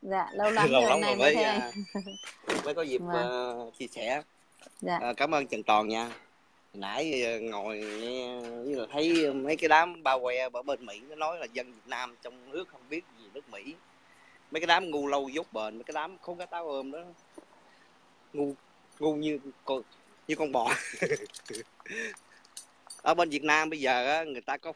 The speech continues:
Speaker 2: Fox News nè, C N N nè, Cinemax nè, H B O nè. Toàn là những cái đài mà T V mà thứ dữ của Mỹ không. Người ta biết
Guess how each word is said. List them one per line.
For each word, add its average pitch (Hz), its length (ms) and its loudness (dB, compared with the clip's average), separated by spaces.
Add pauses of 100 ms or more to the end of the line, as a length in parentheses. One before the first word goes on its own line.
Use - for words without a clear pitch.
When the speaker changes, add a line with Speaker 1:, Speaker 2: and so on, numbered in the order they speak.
Speaker 2:
Fox 196 140 -4 (200)
News 156 280 -4
nè, 120 160 -8 (280)
C - 40 -14
N 151 260 0
N 147 320 -2
nè, 107 200 -6 (120)
Cinemax 147 400 2 (140)
nè, 123 240 -6
H 139 40 -4 (120)
B 160 60 -2 (100)
O 147 280 4
nè. 110 120 -6 (460)
Toàn 117 260 -2
là 113 80 -4
những 127 220 -6
cái 185 160 -6
đài 113 280 4
mà 110 180 -6
T - 40 -4 (160)
V 151 40 2 (160)
mà 120 120 -2
thứ 190 180 -2
dữ 135 240 0
của 175 120 -2
Mỹ 123 180 -2
không. 135 200 -8 (1400)
Người 113 120 -6
ta 139 220 10
biết 143 340 4